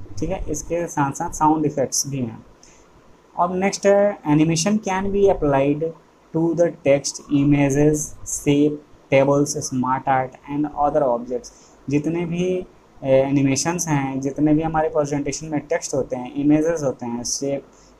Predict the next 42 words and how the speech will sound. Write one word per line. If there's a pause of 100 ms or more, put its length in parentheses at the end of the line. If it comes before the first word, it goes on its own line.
या
tables
होता
है,
ठीक
है, (480)
या
smart
आर्ट
होता
है, (140)
उन
सभी
पे
हम
लोग
ये
animation
लगा
सकते
हैं। (420)
Next
है
different
type
of (120)
animation
effect, (520)
कौन
कौन
सा
effect
है।
जैसे
कि
हम
लोग
पढ़े
ना
यहाँ
पे
कि